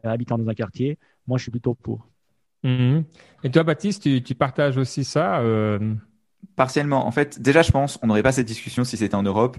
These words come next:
Speaker 3: parce que le, le, j'ai l'impression que c'est des débats qu'on a beaucoup aux États-Unis, parce que le, parce qu'il y a beaucoup moins de règles autour du travail et que donc, naturellement, il faut que les entreprises s'autogèrent,
Speaker 2: Mm.
Speaker 3: parce que sinon, le, la limite entre ce qui est tolérable et ce qui est désirable est pas,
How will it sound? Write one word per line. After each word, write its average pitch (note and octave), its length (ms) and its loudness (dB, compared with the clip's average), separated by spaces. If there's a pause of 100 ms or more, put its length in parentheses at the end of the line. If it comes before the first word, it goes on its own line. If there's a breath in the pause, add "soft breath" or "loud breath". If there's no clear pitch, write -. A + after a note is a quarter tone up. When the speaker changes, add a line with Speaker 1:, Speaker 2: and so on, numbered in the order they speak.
(100)
Speaker 3:
parce - 300 -8
que G2+ 500 0 (180)
le, A#2+ 260 0
le, B2+ 240 0
j'ai B2 140 -4
l'impression D#3 280 0
que D3 240 0
c'est - 160 -6
des A2 80 0
débats A#2 180 4
qu'on A#2 120 -2
a G2+ 40 0
beaucoup A#2 220 -2
aux - 20 0
États-Unis, A#2 520 -2 (480 loud breath)
parce A2 220 0
que - 140 -4
le, G2+ 720 2
parce G#2 100 0
qu'il - 80 -4
y G#2 40 4
a - 20 4
beaucoup C#3 100 -4
moins D3 120 2
de A#2 60 -2
règles A2 260 2
autour G#2 180 -4
du F#2+ 60 -10
travail A#2+ 320 2
et C3 100 0
que C3 100 2
donc, A#2+ 340 0 (360 soft breath)
naturellement, D3+ 920 2
il A2+ 100 -6
faut D3+ 220 2
que D3 100 2
les B2 140 4
entreprises B2+ 360 0
s'autogèrent, B2+ 1000 4
Speaker 2:
Mm. - 40 -16 (320 soft breath)
Speaker 3:
parce A#2 200 2
que C3+ 80 0
sinon, C3 340 2
le, A#2+ 200 6
la G#2+ 100 6
limite B2+ 380 2
entre A2 160 0
ce A2+ 80 -8
qui - 80 -2
est A2 100 -2
tolérable A#2 580 4
et F#2+ 40 0
ce F#2 120 -8
qui G#2+ 160 -6
est G2+ 40 -2
désirable G#2+ 440 -2
est G2 40 -8
pas, G#2 400 0